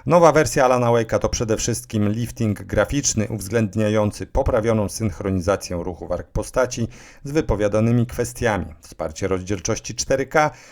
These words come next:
i nieco poprawione modele postaci. Poza tym to wciąż ta sama produkcja co dekadę wcześniej. Jeżeli ktoś grał więc wcześniej, to tutaj rewolucji nie znajdzie. Remaster jest dobrym wyborem dla osób, które sięgną po ten tytuł po raz pierwszy.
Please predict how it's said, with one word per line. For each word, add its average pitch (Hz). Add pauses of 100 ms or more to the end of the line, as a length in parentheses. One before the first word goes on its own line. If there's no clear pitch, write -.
(260)
i 175
nieco 156
poprawione 90
modele 80
postaci. -
Poza 123
tym 127
to 135
wciąż 147
ta 170
sama 139
produkcja 92
co -
dekadę 85
wcześniej. - (380)
Jeżeli 117
ktoś 131
grał 139
więc 95
wcześniej, 131
to 170
tutaj 156
rewolucji 127
nie 123
znajdzie. 110
Remaster 101
jest 85
dobrym 151
wyborem 131
dla 123
osób, 120
które 104
sięgną 131
po 104
ten 95
tytuł 95
po -
raz 78
pierwszy. -